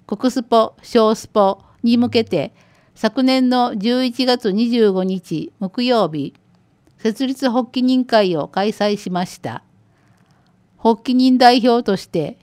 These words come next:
岩永市長が選出されたほか、主意書や快速など、総会で提案する事項について、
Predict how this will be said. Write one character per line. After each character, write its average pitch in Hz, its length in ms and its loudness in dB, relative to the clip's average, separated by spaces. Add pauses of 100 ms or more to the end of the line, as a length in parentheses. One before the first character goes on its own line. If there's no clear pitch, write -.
(320)
岩 233 240 2
永 262 240 4
市 - 140 -16
長 208 200 2
が 170 120 2
選 220 260 0
出 226 200 -4
さ 208 160 0
れ 202 100 0
た 208 140 -2
ほ 185 120 -2
か、 190 300 0 (1200)
主 - 260 -2
意 269 140 4
書 285 120 0
や 196 300 2 (260)
快 233 240 2
速 247 240 -2
な 226 140 2
ど、 175 280 -2 (180)
総 262 300 2
会 262 240 2
で 254 100 -2
提 247 300 0
案 262 140 0
す 254 140 -6
る 240 140 -2
事 233 140 -6
項 240 220 0
に 180 160 -2
つ 185 160 -4
い 165 120 -2
て、 143 300 -8